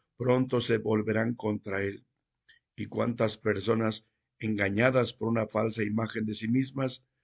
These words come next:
cayeron más tarde en pecados de los que pronto se avergonzarían. Y concluye el Papa, la vanagloria se manifiesta como una auténtica, como un, perdón, como una autoestima desmesurada y sin fundamentos.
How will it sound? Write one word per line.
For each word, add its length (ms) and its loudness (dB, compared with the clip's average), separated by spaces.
cayeron 500 2
más 240 0
tarde 260 0
en 140 0
pecados 640 -2
de 80 -6
los 160 0
que 120 -6
pronto 400 -4
se 120 -2
avergonzarían. 880 -8
Y 80 -14
concluye 400 -2
el 100 0
Papa, 360 -6
la 140 -8
vanagloria 520 2
se 120 -2
manifiesta 720 2
como 160 -2
una 120 2
auténtica, 920 0
como 200 2
un, 120 0
perdón, 460 0
como 160 -2
una 100 2
autoestima 840 2
desmesurada 800 2
y 60 4
sin 240 -2
fundamentos. 800 -4